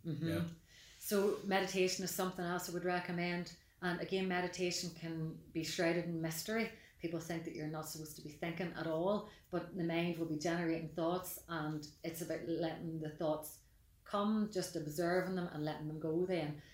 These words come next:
Speaker 1: Um, so meditation can be in the form of just sitting breathing like that. It can be, you know, having an app on your phone or listening to meditation music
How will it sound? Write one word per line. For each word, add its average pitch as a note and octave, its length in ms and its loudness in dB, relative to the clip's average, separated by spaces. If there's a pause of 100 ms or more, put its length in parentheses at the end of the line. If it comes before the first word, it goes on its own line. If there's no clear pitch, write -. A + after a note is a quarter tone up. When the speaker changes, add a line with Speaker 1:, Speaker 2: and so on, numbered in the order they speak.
(260)
Speaker 1:
Um, E3 500 2 (220)
so F#3 200 0
meditation F3+ 880 2
can E3 300 -2
be D#3+ 160 0
in D#3+ 80 -2
the D#3+ 60 -2
form D#3+ 340 -2
of D#3 240 -4
just - 340 -6
sitting F3+ 220 -6
breathing F3 340 0
like E3+ 240 0
that. G3+ 240 -4
It D#3+ 160 -12
can D#3+ 180 -8
be, D3+ 380 0 (560)
you F3 120 0
know, E3 100 2
having E3 260 0
an D#3 140 -4
app F3 240 0
on F#3+ 80 0
your F#3 80 -2
phone F#3 300 2
or E3+ 80 2
listening D#3+ 360 -2
to E3+ 80 -6
meditation D#3+ 600 -2
music F#3 340 0